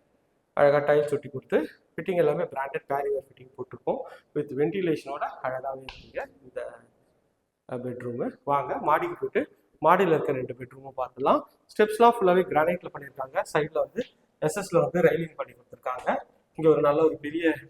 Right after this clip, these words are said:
விண்டோ வச்சிருக்காங்க. நல்ல வெளிச்சம் காத்துக்காக நல்லாவே இருக்குங்க. So இதுல வந்து பாத்தீங்கன்னா மேல வந்தீங்கன்னா மேல வந்து ரெண்டு பெட்ரூம் வருங்க. இது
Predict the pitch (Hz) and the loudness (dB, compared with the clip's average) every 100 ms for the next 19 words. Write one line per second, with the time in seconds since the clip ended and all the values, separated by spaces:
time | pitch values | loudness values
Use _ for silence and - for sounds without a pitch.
0 | 147 139 151 160 - - - 123 123 214 | -20 -10 0 2 0 -8 -10 -8 -2 -4
1 | - - _ _ 156 160 180 - - - | -4 -14 _ _ 2 4 4 0 0 0
2 | 135 - 127 131 123 180 - _ - 143 | 0 -4 -8 -8 -2 -2 -2 _ -2 2
3 | 147 151 147 - - - 330 _ _ _ | 4 6 4 2 -6 -4 -4 _ _ _
4 | - 190 185 190 190 175 113 180 294 - | 2 6 8 8 6 2 4 4 4 2
5 | _ _ _ _ _ _ _ _ _ _ | _ _ _ _ _ _ _ _ _ _
6 | 175 175 214 190 170 175 285 - _ 160 | 10 12 12 12 8 2 0 -4 _ 2
7 | 175 202 170 175 170 156 160 151 - 190 | 6 8 6 2 -4 -4 -8 -12 -6 -6
8 | - 127 - 170 - - _ _ _ _ | -8 -12 0 2 0 -10 _ _ _ _
9 | _ - 160 | _ -6 6